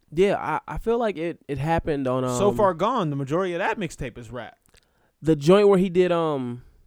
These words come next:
Speaker 1: Find Your Love.
Speaker 2: Ah, okay.
Speaker 1: I feel like
Speaker 2: So the
Speaker 1: that
Speaker 2: first
Speaker 1: was
Speaker 2: album.
Speaker 1: I feel like that was a point where he was kinda like, "Okay, I could, I could do something different.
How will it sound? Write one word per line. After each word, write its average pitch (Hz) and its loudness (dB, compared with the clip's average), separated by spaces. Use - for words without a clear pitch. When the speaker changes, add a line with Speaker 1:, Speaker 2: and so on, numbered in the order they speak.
Speaker 1:
Find 170 -2
Your 165 0
Love. 190 -2
Speaker 2:
Ah, 117 -6
okay. 113 -12
Speaker 1:
I 160 -2
feel 202 0
like 170 0
Speaker 2:
So 151 -8
the 147 -4
Speaker 1:
that 170 4
Speaker 2:
first 180 2
Speaker 1:
was 190 2
Speaker 2:
album. 143 -2
Speaker 1:
I 165 -4
feel 220 -2
like 180 2
that 175 4
was 180 4
a 156 2
point 170 2
where 143 0
he 156 2
was 143 -4
kinda 123 -6
like, 113 -8
"Okay, 104 -14
I 131 -8
could, 127 -8
I 143 -8
could 135 -8
do 143 2
something 120 -8
different. 117 -14